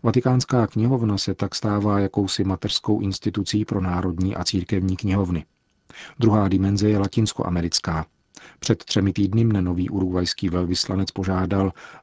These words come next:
aby vatikánský archiv přijal odbornici zodpovědnou za tamní národní archiv.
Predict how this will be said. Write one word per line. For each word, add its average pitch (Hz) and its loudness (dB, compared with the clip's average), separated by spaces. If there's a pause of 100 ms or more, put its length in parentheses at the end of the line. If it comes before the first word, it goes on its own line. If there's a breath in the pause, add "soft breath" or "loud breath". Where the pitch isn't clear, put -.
aby 98 2
vatikánský 110 -2
archiv - -2
přijal 101 0
odbornici 92 0
zodpovědnou 92 0
za 92 -2
tamní 92 -2
národní 87 -2
archiv. 92 -4